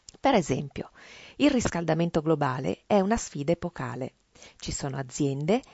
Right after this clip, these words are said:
che la affrontano meglio di altre o che la trasformano in un business. Anche lo stop alla plastica sta rivoluzionando il modo di fare impresa. Sarà bene investire in aziende pronte al cambiamento.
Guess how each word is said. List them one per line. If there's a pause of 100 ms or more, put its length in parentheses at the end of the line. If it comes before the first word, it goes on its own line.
(100)
che
la
affrontano
meglio
di
altre
o
che
la
trasformano
in
un
business. (960)
Anche
lo
stop
alla
plastica
sta
rivoluzionando
il
modo
di
fare
impresa. (460)
Sarà
bene
investire
in
aziende
pronte
al
cambiamento.